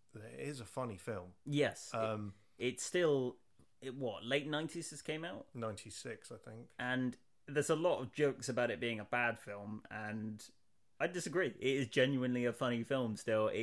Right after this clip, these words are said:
Speaker 2: is ridiculous. It's classic Arnie,
Speaker 1: Yep.
Speaker 2: for sure. Um, it's not eighties action Arnie, but it's nineties comedy Arnie.
Speaker 1: No,
Speaker 2: And
Speaker 1: and
Speaker 2: he
Speaker 1: I
Speaker 2: does it
Speaker 1: think,
Speaker 2: well.
Speaker 1: I think by that point he'd proven that. I mean, you already get it in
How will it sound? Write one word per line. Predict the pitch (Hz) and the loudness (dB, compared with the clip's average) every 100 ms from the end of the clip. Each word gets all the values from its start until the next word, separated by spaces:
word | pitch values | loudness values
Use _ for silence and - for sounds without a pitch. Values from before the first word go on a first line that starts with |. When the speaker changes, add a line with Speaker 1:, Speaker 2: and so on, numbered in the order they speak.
| 98 | 0
Speaker 2:
is | 117 | -2
ridiculous. | 113 127 117 127 117 110 | 0 0 0 0 0 0
It's | - 110 | -4 -8
classic | - - 139 - 113 | -4 -2 -2 -2 -2
Arnie, | 123 117 104 107 110 _ - | 0 0 0 -2 -6 _ -6
Speaker 1:
Yep. | 127 - - | -4 -4 -8
Speaker 2:
for | 113 | -6
sure. | - 120 104 104 - _ _ _ _ | 0 2 2 0 -4 _ _ _ _
Um, | 113 113 113 113 117 | 0 4 4 2 0
it's | 120 | -2
not | 139 117 - | 0 0 0
eighties | 110 - 107 | -4 -4 0
action | 151 - - 104 | 0 0 -4 -4
Arnie, | 98 104 107 - | -4 -4 -6 -2
but | 110 104 | -2 -2
it's | 107 - - - | -6 -8 -10 -8
nineties | 120 117 120 113 - 104 | -2 2 2 0 -4 -8
comedy | - 131 117 90 - - | -4 -4 -2 -6 -10 -12
Arnie. | 92 90 101 - - | -10 -8 -10 -10 -2
Speaker 1:
No, | 185 | 4
Speaker 2:
And | 165 | 6
Speaker 1:
and | 160 | 4
Speaker 2:
he | |
Speaker 1:
I | |
Speaker 2:
does | 151 107 | 2 0
it | |
Speaker 1:
think, | 208 196 | 2 2
Speaker 2:
well. | 113 - - _ | 0 -6 -18 _
Speaker 1:
I | 139 | -4
think | 135 - 175 147 | -4 -6 -6 -2
by | 131 | 0
that | 123 127 - | 2 2 -2
point | - 139 120 113 | -4 -2 -2 -6
he'd | 101 107 101 - _ | -10 -8 -10 -16 _
proven | - - 123 117 101 98 95 92 | -14 -6 -2 -2 -4 -6 -8 -8
that. | 104 98 101 - | -4 -2 -2 -4
I | 135 | -2
mean, | 147 156 | -2 -2
you | 180 | -2
already | 190 202 185 180 117 | -2 0 0 0 -4
get | 120 135 127 120 | 0 0 0 -6
it | 110 | -6
in | 110 104 101 110 | -6 -8 -10 -12